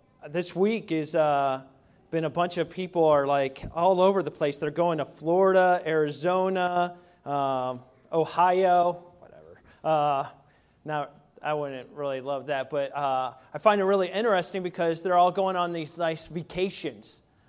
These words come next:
that's getting ready before, before the school year. Because it feels like we're in the middle of summer, but I just got an email that just said, "Hey,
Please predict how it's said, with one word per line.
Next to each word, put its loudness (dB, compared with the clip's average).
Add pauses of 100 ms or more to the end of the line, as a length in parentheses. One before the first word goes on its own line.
(140)
that's -8
getting -2
ready 0
before, 2 (600)
before 2
the 0
school 0
year. 0
Because -8
it -8
feels -4
like -2
we're 0
in -2
the -4
middle 0
of -6
summer, -2
but -4
I 2
just -10
got 2
an -4
email -4
that -4
just -8
said, 0
"Hey, -2